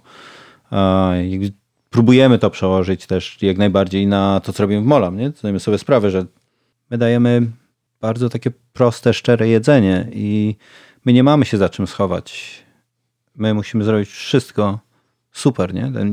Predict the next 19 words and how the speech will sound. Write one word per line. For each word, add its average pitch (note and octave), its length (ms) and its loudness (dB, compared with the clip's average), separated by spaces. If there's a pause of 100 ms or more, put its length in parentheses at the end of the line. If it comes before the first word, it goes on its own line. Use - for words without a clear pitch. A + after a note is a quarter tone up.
(140)
Nie, B2+ 180 2
nie B2+ 180 2
ma G2+ 280 0 (460)
momentu, G2+ 800 0 (640)
że - 100 -20
gdzieś G#2 200 -10
przykryjemy G2+ 400 -2
coś - 180 -8
pianką F#2 760 -2
albo F2+ 200 -4
gdzieś F2+ 500 -6
będzie G2 280 0
na G2+ 120 2
tyle A2+ 180 2
duży G#2+ 240 0
teatr, G#2 400 0
że G#2 140 -6
ktoś - 380 -4
może, G2 500 0